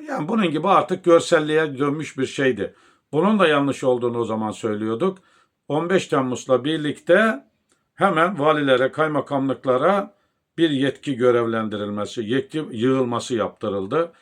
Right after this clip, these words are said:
Onların yetkileri artırıldı. Birdenbire o makamlar önem arz etmeye başladı.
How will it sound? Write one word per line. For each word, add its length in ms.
Onların 380
yetkileri 560
artırıldı. 840
Birdenbire 540
o 140
makamlar 500
önem 340
arz 220
etmeye 400
başladı. 720